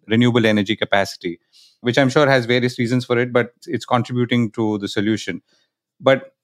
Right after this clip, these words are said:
taking care of one end of the problem, if so, but what are people doing, if at all, if they can rather, on the other end, which is, you know, where lives are getting affected and so on, and which may go beyond just, say,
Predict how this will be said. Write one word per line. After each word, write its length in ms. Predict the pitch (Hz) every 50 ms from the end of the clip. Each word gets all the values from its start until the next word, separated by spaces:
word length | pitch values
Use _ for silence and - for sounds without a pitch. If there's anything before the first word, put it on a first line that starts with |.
| _ _ -
taking 260 | 135 120 - 151 -
care 160 | 156 151 139
of 120 | 139 120
one 360 | 117 127 135 147 147 147 143 -
end 220 | 135 131 139 139
of 80 | 135 120
the 80 | 123
problem, 580 | 101 - 113 107 101 101 101 92 104 - - - - _ _
if 180 | - 120 107 -
so, 360 | - - 101 92 110 123 - _ _ _ _ _ _ _ _ _ _ _ _ -
but 260 | 107 - 135 135 - -
what 160 | 160 202 220
are 120 | 262 247 247
people 460 | 220 202 190 - 226 220 208 196 160 135 123 117
doing, 460 | 123 127 147 165 180 185 175 151 -
if 180 | 147 - -
at 120 | 165 156 156
all, 340 | 147 135 127 131 143 156 - - -
if 200 | - 139 127 -
they 100 | - 156
can 380 | 143 - - 143 143 160 170 160
rather, 420 | 131 117 110 104 107 104 113 135 - _ _ _ _ _ _ _ _ _ -
on 220 | - 123 139 143 147
the 100 | 147 135
other 240 | 131 147 180 185
end, 240 | 160 123 110 98 90
which 200 | - 120 113 -
is, 340 | 135 139 135 123 117 123 123 -
you 120 | 120 120 123
know, 200 | 139 160 165 135
where 400 | 135 135 139 143 143 139 131 139 - _
lives 360 | 117 110 117 120 139 135 127
are 80 | 143 139
getting 280 | 127 127 120 131 127
affected 440 | 123 117 - 131 120 - - 131 120
and 120 | 123 123 117
so 160 | - - 113
on, 160 | 107 107 123
and 140 | 135 127 123
which 180 | 120 117 -
may 140 | - 147 147
go 260 | 135 120 135 143 156
beyond 420 | 151 127 135 135 139 143 151 147 135
just, 180 | 139 135 -
say, 260 | - 143 139 135 123